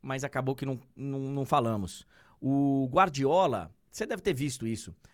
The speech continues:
Guardiola deu uma entrevista em que ele pediu desculpas ao Calvin Phillips,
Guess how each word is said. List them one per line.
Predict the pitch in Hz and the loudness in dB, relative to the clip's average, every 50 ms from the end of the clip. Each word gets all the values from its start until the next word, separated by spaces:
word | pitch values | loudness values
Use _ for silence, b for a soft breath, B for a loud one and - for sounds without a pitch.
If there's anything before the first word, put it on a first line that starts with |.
| _ _ | _ _
Guardiola | - 143 151 127 170 180 185 165 | -2 0 0 2 2 0 2 0
deu | 156 151 | 0 -2
uma | 143 139 | -2 -2
entrevista | 135 120 - 113 104 98 143 165 - - | -2 -2 -4 -4 -4 -4 -4 -4 -4 -4
em | 156 143 | -6 -6
que | - 156 | -6 -6
ele | 151 135 | -6 -6
pediu | - 147 131 123 156 175 | -6 -8 -8 -6 -6 -6
desculpas | 160 180 - - - - - 180 185 185 - 117 104 - | -6 -4 -4 -4 -4 -4 -6 -6 -6 -4 -4 -4 -2 0
ao | 117 120 113 | 0 0 0
Calvin | - - 151 175 190 180 151 151 135 113 | 0 2 2 2 4 2 2 0 -2 -4
Phillips, | - - 175 180 139 - - - - - - - - | -2 -2 0 0 0 -2 -2 -4 -8 -8 -8 -10 -14